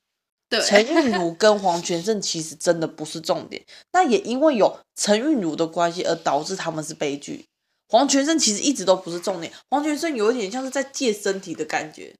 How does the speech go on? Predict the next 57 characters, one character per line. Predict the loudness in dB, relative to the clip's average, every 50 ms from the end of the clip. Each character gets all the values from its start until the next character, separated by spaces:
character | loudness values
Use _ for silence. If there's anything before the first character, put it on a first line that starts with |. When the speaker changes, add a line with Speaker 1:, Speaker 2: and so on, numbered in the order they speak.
| _ _ _ _ _
Speaker 1:
对。 | _ -2 -2 -2 -2
Speaker 2:
就 | -4
是 | -8 0
有 | 4 4
点 | 4 6 4 -2 -2
借 | -4 -2 0 0 0
身 | 2 2 2 2 2
体 | 0 -8 -6
去 | -6 -8 -8
给 | -4 -6 -6
他 | -2 0 -2 -2
灵 | 0 -2 -6 -6 -4
魂 | -4 -4
去。 | 2
Speaker 1:
里 | 4 4 4 4 2
面 | -2 0 0 0
其 | 0 -2 -4
实 | -4 -4 -6
没 | -6 -4 -2
有 | -2 -2 -2
提 | -4 -6 -10 -10
到 | -2 0 0 0 0
很 | 0 -6 -8 -6
多 | -6 -4 -4 -2 -2
王 | -2 -2 -4 -4 -8
全 | -6 -6 -6 -6
胜 | -4 -4 -4 -4 -4
他 | -6 -4 0 2 2 2 0 -2 -8 -20 -20 _ _ _
这 | -10 -6
个 | -6 -2
角 | 0 0 -2 -2
色 | -2 -6 -6 -4
的 | -4 -6
个 | -8 -6 -4 -4 -4 -2
性 | -2 -4 -4 -4 -6 -6 -4 -4
啊， | -4 -4 -4
什 | -8 -10
么 | -10 -10
不 | -10 -10 _ 4 8
Speaker 2:
有， | 10 10 10
Speaker 1:
太 | 10 8 4
Speaker 2:
有， | 2 0 0 4 4 6 6 6 4 2
就 | 2 0
是 | 0 0
娘 | 2 2 0 0 0 -2 -2
娘 | -2 -2 -2 -2 -6 -4
的。 | 0 0 0 0 -2 -6 -10 -12 -8
Speaker 1:
可 | -8 -6
是 | -6 -6 -4 4
我 | 4 4
记 | 4 4 4
得 | 4 4 4 2
只 | 0 0 4
有 | 6 6 6
电 | 6 4 0 0
视 | 0 -2 -4 -4
剧， | -4 -6 -6 -6